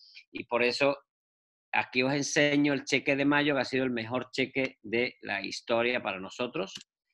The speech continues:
donde por primera vez superamos los veinte mil euros, ¿no? Y algunos dirán, "¿Y por qué me enseña lo que gana?". Bueno, pues te enseño lo que gano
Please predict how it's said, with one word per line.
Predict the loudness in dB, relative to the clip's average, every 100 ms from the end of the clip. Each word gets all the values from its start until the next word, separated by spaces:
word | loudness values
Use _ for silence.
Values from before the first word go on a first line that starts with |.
| _ _ _ _ _
donde | -2 2 2 2 0
por | 4 6 6 4
primera | 4 6 8 8 8
vez | 6 4 0 -10 -16 _ _ _ _ -18
superamos | -6 0 4 4 4
los | 0 0
veinte | -2 -4
mil | -6 -6
euros, | -8 -10 -16
¿no? | -16 -16
Y | -6
algunos | 0 2 2 4
dirán, | 6 8 6
"¿Y | 4
por | 2 2
qué | 4
me | 4
enseña | 4 4 6
lo | 4 4
que | 4
gana?". | 4 2 -4 -4
Bueno, | -2 -2 -6
pues | -14 -8
te | -6
enseño | -4 -2 2 2
lo | 2
que | 0
gano | 4 4 4 2